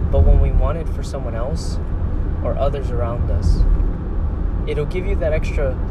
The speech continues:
that extra boost of energy in your lowest of lows, because you know that you have to fight for someone else and not just yourself.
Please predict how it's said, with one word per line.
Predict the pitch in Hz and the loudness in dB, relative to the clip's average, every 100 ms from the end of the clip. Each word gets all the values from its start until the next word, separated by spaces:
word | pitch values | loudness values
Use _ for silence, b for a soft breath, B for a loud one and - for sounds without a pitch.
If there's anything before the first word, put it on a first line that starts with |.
| - - - - | -4 -4 -2 -2
that | - | 0
extra | 143 139 135 | -2 -2 -2
boost | 131 156 151 | -2 -2 -2
of | 151 139 | -2 -2
energy | 135 135 - - - - - - - - - - - | -2 -2 -2 -2 -2 -2 -2 -4 -4 -4 -4 -4 -6
in | - | -4
your | 127 123 | -4 -2
lowest | 135 156 151 117 | -2 -2 -4 -4
of | 117 | -2
lows, | 123 113 113 113 - - - - - - - - | -2 -4 -4 -4 -4 -4 -4 -4 -6 -6 -6 -4
because | 147 160 151 | -2 -2 -2
you | 143 | -2
know | 147 160 | -2 0
that | 156 - | -2 -2
you | |
have | 139 | -4
to | - | -4
fight | - 131 - | -4 -4 -2
for | - | -2
someone | 120 117 - | -2 -2 -2
else | 113 110 110 - - 98 - - - - - | -2 -4 -4 -4 -4 -4 -4 -4 -4 -2 -2
and | - | -2
not | 127 117 | -2 -2
just | 127 - | -4 -4
yourself. | - - - | -4 -2 -2